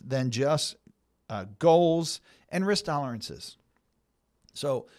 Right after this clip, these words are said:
many people talk about financial planning and they, they, they do a very cursory job and they say, "Okay, tell me how much you need to spend every year."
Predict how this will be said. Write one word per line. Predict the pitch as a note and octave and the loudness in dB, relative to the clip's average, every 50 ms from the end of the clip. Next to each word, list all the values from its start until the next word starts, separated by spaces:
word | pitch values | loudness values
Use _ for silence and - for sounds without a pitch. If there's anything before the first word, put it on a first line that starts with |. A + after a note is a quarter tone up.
| _ _ _ | _ _ _
many | D#3+ F3 F#3+ | -6 -4 -4
people | D#3 F3+ E3+ - D3+ | -4 -6 -6 -6 -6
talk | - E3+ E3+ D#3 E3+ | -4 -2 -2 -2 0
about | D3 C#3+ B2+ - | -2 -2 0 0
financial | B2+ A#2+ B2+ A#2 A2 - F#2+ | -2 -2 -2 -2 -4 -4 -6
planning | - A2+ G2 F#2 F2 D#2+ C2 D2+ | -6 -6 -8 -6 -8 -10 -10 -10
and | G#2 F#2+ | -8 -8
they, | F#2+ F#2+ - - | -8 -10 -12 -14
they, | - A2 F#2+ F#2 - - - | -14 -14 -14 -14 -18 -20 -20
they | G2+ G#2 - - _ _ _ - - _ | -20 -20 -20 -20 _ _ _ -20 -12 _
do | C3+ B2 A2 | -8 -8 -8
a | G2+ | -6
very | G2+ C#3 C#3 C3+ C3 | -6 -4 -4 -4 -6
cursory | - - - D#3 D3+ C3+ - - C#3+ C3+ | -8 -8 -6 -4 -4 -4 -4 -6 -6 -4
job | A#2+ B2+ B2 A#2+ A2+ F#2+ | -2 -2 -2 -2 -2 -4
and | F#2+ F#2 | -6 -6
they | F2+ F#2 | -6 -6
say, | - - - G#2 G#2+ - | -6 -6 -4 -4 -4 -6
"Okay, | A#2 - - G#2 | -6 -6 -6 -8
tell | - - B2 | -6 -6 -6
me | B2 A#2+ | -6 -4
how | A#2 | -6
much | A2 G#2+ - - | -6 -8 -10 -8
you | G2 | -8
need | G2+ G2 | -8 -8
to | E2+ | -8
spend | F#2+ - - F#2+ E2 D#2+ | -12 -12 -12 -10 -10 -12
every | B1+ - A#1 | -12 -14 -16
year." | G1+ - - - | -18 -18 -20 -20